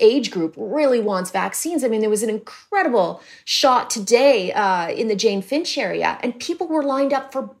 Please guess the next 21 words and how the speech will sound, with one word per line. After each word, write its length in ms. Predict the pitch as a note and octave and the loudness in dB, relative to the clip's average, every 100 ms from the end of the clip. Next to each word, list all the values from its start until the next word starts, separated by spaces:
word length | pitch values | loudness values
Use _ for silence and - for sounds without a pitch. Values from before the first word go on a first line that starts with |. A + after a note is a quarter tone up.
| A#3+ | -4
blocks. 640 | A#3 A#3+ D4 C4+ - - | 0 2 2 2 -4 -6
Some 220 | - D4 | 0 2
of 60 | D4+ | 4
them 300 | B3+ A#3 - - _ _ _ - | 2 0 -8 -20 _ _ _ -6
were 200 | B3+ C4+ | 0 2
lined 260 | B3+ B3+ | 2 2
up 120 | B3+ | 2
overnight 720 | B3 A#3 G#3+ G#3 A#3+ E4 E4+ - | 2 2 2 2 0 0 -2 -4
to 120 | C4 | -2
get 360 | A3 F#3+ - - | 0 0 -2 -8
these 260 | G3+ F#3+ | -6 -4
vaccines. 760 | F#3+ G3 G3 - C4+ D#4+ C#4 F#3 | -4 -4 -4 -8 -4 -2 -2 -4
People 360 | - A#3 A#3+ G#3+ | -6 -4 0 0
want 380 | F#3+ F#3+ A#3+ | 0 -2 -4
them. 160 | - F#3+ | -6 -2
That 260 | B3+ C#4+ D4 | 2 2 2
should 220 | - D#4+ | -4 -2
have 160 | B3+ | 0
been 220 | G3 G#3 G#3 | 2 2 0
a 80 | |
triumphant 920 | - - G3+ F#3 F3+ F3 - F3+ F3+ | -6 -6 -2 -2 -2 -4 -8 -8 -8